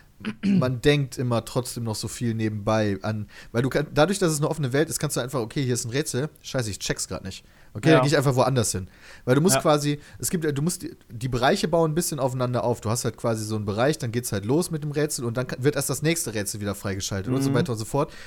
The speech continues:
Speaker 1: bis du sozusagen einen Bereich abgeschlossen hast, dann passiert etwas. Und wenn du
Speaker 2: Mhm.
Speaker 1: genug Bereiche abgeschlossen hast, dann w-, ist quasi so das Ende, so mehr oder weniger.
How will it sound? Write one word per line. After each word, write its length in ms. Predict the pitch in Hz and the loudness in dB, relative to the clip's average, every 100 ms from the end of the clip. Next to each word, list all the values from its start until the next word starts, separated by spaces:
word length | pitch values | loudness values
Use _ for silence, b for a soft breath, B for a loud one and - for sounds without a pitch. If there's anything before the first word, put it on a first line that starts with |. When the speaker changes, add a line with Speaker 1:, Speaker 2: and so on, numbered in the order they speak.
| 147 | -6
Speaker 1:
bis 140 | 156 185 | -2 0
du 80 | |
sozusagen 460 | 156 156 143 135 127 | 0 0 0 0 0
einen 80 | 117 | 0
Bereich 280 | 110 110 - | 0 0 2
abgeschlossen 600 | - - - 117 110 120 | 2 2 -2 -2 -2 -2
hast, 140 | 123 - | -4 -2
dann 120 | 120 | -2
passiert 520 | 127 120 - 147 147 | -2 -2 2 2 2
etwas. 380 | 95 - - - B B B - | -6 -10 -12 -12 B B B -6
Und 120 | 117 | -2
wenn 100 | 131 | 0
du 60 | |
Speaker 2:
Mhm. 40 | 143 | 2
Speaker 1:
genug 240 | 143 202 - - - - - | 2 2 -2 -18 -20 -20 -8
Bereiche 400 | 123 127 156 - | 0 4 4 4
abgeschlossen 600 | 151 - 165 165 165 160 | 2 0 -2 2 2 2
hast, 340 | 151 156 - - | 2 2 0 0
dann 200 | 131 143 120 | 2 2 -4
w-, 60 | 135 - _ - 123 120 | -12 -14 _ -18 -16 -2
ist 340 | 160 165 - - | 0 0 -2 -2
quasi 440 | 127 135 135 127 | 2 4 4 0
so 180 | 120 131 | -2 0
das 280 | 123 110 - - | 0 -2 -2 0
Ende, 260 | 131 135 | 0 2
so 140 | 107 104 | -2 -2
mehr 200 | 104 95 | -2 -4
oder 180 | 98 | -4
weniger. 320 | 98 92 90 | -4 -6 -6